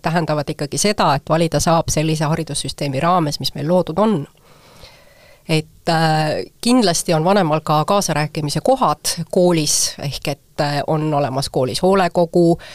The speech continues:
äh, on olemas paljudes koolides vanemate kogud, on klassid, kus saab erinevaid, äh,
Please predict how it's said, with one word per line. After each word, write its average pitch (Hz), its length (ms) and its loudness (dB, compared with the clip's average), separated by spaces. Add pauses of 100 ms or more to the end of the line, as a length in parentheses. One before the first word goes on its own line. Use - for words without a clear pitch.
(340)
äh, 151 320 0
on 156 200 2
olemas 143 320 0
paljudes 156 400 -2
koolides 143 460 -4
vanemate 170 540 2
kogud, 170 400 0 (140)
on 147 440 -2
klassid, 208 540 0
kus - 200 -2
saab 180 180 0
erinevaid, 170 640 0
äh, 165 380 2